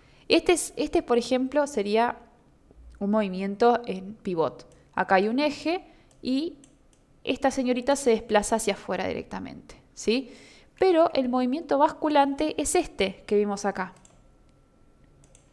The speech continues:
¿sí? Lo que es la parte del ángulo inferior del omóplato se va a dirigir hacia afuera, ¿sí? Es como una báscula, ¿sí? Como un péndulo. Yo les dije hoy ese movimiento pendular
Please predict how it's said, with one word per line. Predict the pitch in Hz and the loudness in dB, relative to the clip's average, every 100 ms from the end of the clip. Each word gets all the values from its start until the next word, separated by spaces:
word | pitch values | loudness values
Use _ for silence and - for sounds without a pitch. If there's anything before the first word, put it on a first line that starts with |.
| _ - _ | _ -20 _
¿sí? | - 208 269 - - - - - - _ - - - | -4 -2 -2 -6 -20 -20 -20 -20 -20 _ -20 -20 -2
Lo | 247 285 | 2 4
que | 294 294 | 6 4
es | 214 - - | 4 -4 -8
la | - 233 | 2 4
parte | 233 285 285 233 | 6 4 6 4
del | 214 | 6
ángulo | 254 262 220 202 | 4 4 2 2
inferior | 196 - 262 302 262 | -2 0 2 4 4
del | 208 220 | 4 2
omóplato | 285 302 - 240 240 302 381 | 2 0 2 0 2 -2 -2
se | - 285 | -4 0
va | 277 | 2
a | |
dirigir | 320 247 - 285 | 2 -2 -2 0
hacia | 285 - 208 | 0 0 -4
afuera, | - 311 262 185 - - - - - - | 2 4 6 4 -4 -20 -20 -20 -20 -20
¿sí? | - 214 269 330 - - - - - | -6 -2 -2 -4 -16 -20 -20 -20 -4
Es | 262 262 | -2 0
como | 311 277 | 2 4
una | 254 240 | 4 8
báscula, | 285 285 - 202 196 190 | 6 4 -2 -2 -2 -8
¿sí? | - 254 | -4 0
Como | 247 233 | 2 4
un | 226 | 2
péndulo. | 220 269 233 196 | 4 6 4 0
Yo | 190 226 | -2 -4
les | 220 | -2
dije | 220 226 233 | -4 -4 0
hoy | 220 226 | 0 0
ese | 226 | -2
movimiento | 214 202 208 220 220 | -4 -4 -2 0 0
pendular | 214 196 190 196 226 | 0 -4 -2 4 4